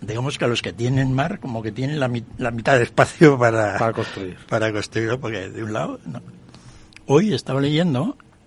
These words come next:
Speaker 1: fíjate, que por, por, por sacar un tema ya que tiene que ver con esto y para meter a los chinos en, en el,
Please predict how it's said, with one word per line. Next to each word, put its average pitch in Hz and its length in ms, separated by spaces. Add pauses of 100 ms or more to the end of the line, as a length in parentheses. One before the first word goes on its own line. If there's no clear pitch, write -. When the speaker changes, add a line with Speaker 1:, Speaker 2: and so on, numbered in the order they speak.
(100)
Speaker 1:
fíjate, 113 360
que 104 180
por, 90 180
por, - 180
por 92 200
sacar 95 380
un 98 120
tema 95 300
ya 92 120
que 92 100
tiene 95 200
que 92 60
ver 95 160
con 95 160
esto 92 200
y 107 80
para 95 180
meter 87 280
a 90 60
los 87 140
chinos 98 340
en, 95 300 (720)
en 123 140
el, 107 220